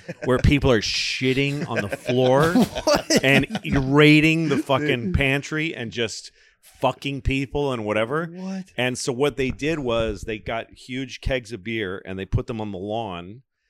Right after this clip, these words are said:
Speaker 2: And they
Speaker 1: Nice.
Speaker 2: said, "Hey, come out. Let's, let's drink under the stars. Let's have, you know."
Speaker 1: <laughs>
Speaker 2: And they invited them out for beer on the lawn, and they all came outside and they locked, locked doors.
Speaker 1: <laughs>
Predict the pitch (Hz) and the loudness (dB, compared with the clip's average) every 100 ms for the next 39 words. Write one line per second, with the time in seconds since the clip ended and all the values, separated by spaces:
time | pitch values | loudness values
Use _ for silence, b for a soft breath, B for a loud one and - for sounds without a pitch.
0 | _ _ - 107 107 76 123 113 107 214 | _ _ -14 -8 -6 -4 -2 -4 -2 -6
1 | - 226 233 165 175 - - 175 - - | -6 -6 -6 -8 -10 -10 -12 -10 -12 -10
2 | 202 196 185 175 170 160 - 202 214 139 | -8 -6 -6 -8 -10 -10 -6 -4 -2 -2
3 | 127 - 151 135 143 139 107 - 151 151 | -6 -4 -4 -4 -4 -4 -2 0 0 0
4 | 139 147 160 151 135 - 120 127 - - | 2 2 2 2 -4 -2 -2 -2 -4 -8
5 | 110 92 107 113 131 147 - 104 95 90 | -6 -4 -2 0 -2 -4 -6 -4 -4 -4
6 | 92 107 147 170 - B B B B 123 | -4 -4 -6 -8 -12 B B B B -6
7 | 123 127 123 135 135 - 123 120 113 110 | -2 0 2 2 0 -4 -4 -2 -4 -4
8 | - 120 113 98 90 98 95 92 123 110 | 0 0 2 0 -2 0 0 0 -4 -2
9 | 98 98 165 131 - - | -2 0 0 2 2 2